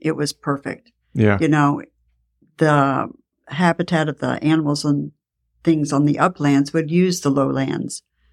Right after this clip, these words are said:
Speaker 1: you know, for their food supplies. And so,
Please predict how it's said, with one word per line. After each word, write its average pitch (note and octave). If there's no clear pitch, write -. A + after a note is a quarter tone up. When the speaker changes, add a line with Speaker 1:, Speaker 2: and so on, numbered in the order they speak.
Speaker 1:
you D#3+
know, C#3+
for C#3+
their C3+
food C#3+
supplies. C3
And C3
so, D3